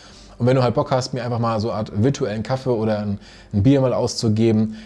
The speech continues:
dann packe ich dir auch mal einen Link unter die Beschreibung. Also für drei Euro kannst du da meine Arbeit quasi so ein bisschen unterstützen. Würde ich mich sehr freuen und sag jetzt schon mal vielen Dank für die Unterstützung von euch.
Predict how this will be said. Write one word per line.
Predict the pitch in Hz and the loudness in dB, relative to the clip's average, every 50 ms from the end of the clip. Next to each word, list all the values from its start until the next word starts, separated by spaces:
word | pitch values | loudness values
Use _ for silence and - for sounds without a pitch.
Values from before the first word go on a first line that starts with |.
| - - | -14 -8
dann | - 104 98 | -6 -4 -4
packe | - 104 107 | -2 -4 -4
ich | 101 | -4
dir | - 120 101 | -4 -6 -4
auch | 104 | -2
mal | 110 107 | 0 2
einen | 104 101 | 4 4
Link | 104 110 110 110 | 4 4 2 0
unter | 113 107 104 95 | 0 0 0 0
die | 101 | 0
Beschreibung. | 95 95 95 - - 107 110 107 104 107 98 | 0 0 -2 -2 -2 -2 0 0 0 -2 -2
Also | 78 95 95 95 | -2 -4 -2 -2
für | - 98 | -2 -2
drei | 90 87 95 98 | -2 0 0 0
Euro | 76 95 95 92 87 95 92 - - - - - - | 0 0 -2 0 0 -2 -4 -4 -10 -20 -20 -12 -6
kannst | - 101 98 95 - - - | -4 -4 -4 -4 -4 -2 0
du | 95 95 | 0 2
da | 90 87 90 | 2 0 0
meine | 92 92 92 92 92 | 0 -2 -2 -4 -6
Arbeit | 71 85 92 95 92 - | -6 -6 -6 -6 -6 -8
quasi | - - 92 92 95 | -8 -8 -6 -6 -4
so | 87 87 | -4 -4
ein | 90 92 | -2 -2
bisschen | 101 - - 107 | -4 -4 -6 -8
unterstützen. | 71 87 90 87 - - 117 110 - - 101 | -8 -8 -8 -8 -6 -6 -6 -4 -2 0 0
Würde | 101 101 101 | 2 2 2
ich | - | 0
mich | 107 98 - | 0 -2 0
sehr | 92 90 92 | -2 -2 -4
freuen | 90 - - 90 95 95 95 95 92 - - - - - | -4 -4 -2 0 0 2 0 0 -4 -8 -16 -20 -14 -4
und | - 107 101 | -2 0 2
sag | 92 95 90 - | 2 2 2 0
jetzt | 104 95 - | -2 -2 -2
schon | - 101 | 0 0
mal | 98 95 92 92 92 - | 2 4 2 2 0 -2
vielen | - - - 120 107 98 | -6 0 2 2 4 4
Dank | 95 92 90 90 92 - | 4 2 0 -2 -6 -12
für | - - - 107 | -6 0 2 2
die | 113 107 | 2 2
Unterstützung | 104 117 131 - - 117 - - - 87 | 2 0 0 2 2 2 2 0 -4 -4
von | - - 131 | 0 0 2
euch. | 165 139 95 - - - - - | 4 2 2 0 -2 -8 -18 -20